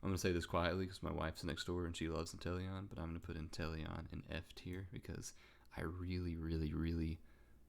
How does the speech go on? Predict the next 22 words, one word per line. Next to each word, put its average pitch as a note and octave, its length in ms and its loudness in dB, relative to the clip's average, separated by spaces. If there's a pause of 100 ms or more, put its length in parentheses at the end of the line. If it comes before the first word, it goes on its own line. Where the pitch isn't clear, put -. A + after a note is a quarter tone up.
really D#2 320 6
don't D#2 260 2
like D2 200 4
Inteleon. E2 760 4
And F#2 100 6
it's F2+ 160 4
a G#2 40 4
shame G2+ 460 6
cause F#2 180 2
I F#2 60 8
think F2+ 200 4
Sobble F2 340 6
is E2+ 80 2
such F#2+ 260 4
a F2+ 40 6
good F2+ 380 6
design F2 480 6
and D#2 140 2
such - 200 2
a F2+ 40 2
cute - 520 2
Pokemon. E2 680 6